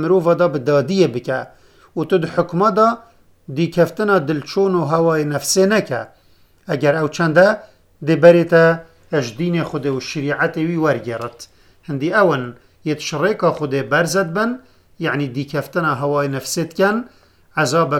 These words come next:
کە پێشت ئاگیری دابوون هەیە، ئەش بەر بێ ئاگەهی ئەوان، ئەش ڕۆژە حسێب و جزادانێ.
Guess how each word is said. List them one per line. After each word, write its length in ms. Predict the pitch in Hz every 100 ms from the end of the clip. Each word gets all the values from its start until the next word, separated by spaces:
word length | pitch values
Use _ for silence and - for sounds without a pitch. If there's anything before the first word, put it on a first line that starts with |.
| -
کە 100 | 143
پێشت 400 | 185 190 180 170 -
ئاگیری 400 | 180 139 156 160 143
دابوون 400 | 143 135 147 151
هەیە، 240 | 196 202 214 214 - _ _ 165
ئەش 140 | 135 123
بەر 160 | 147 147 123
بێ 120 | 147 147
ئاگەهی 460 | 135 139 131 190
ئەوان، 280 | 196 196 196 202 - _ _ -
ئەش 160 | 143 131 127
ڕۆژە 440 | 156 147 120 139 135 -
حسێب 400 | 131 - 135 120
و 120 | 131 120
جزادانێ. 600 | 120 113 123 120 107 107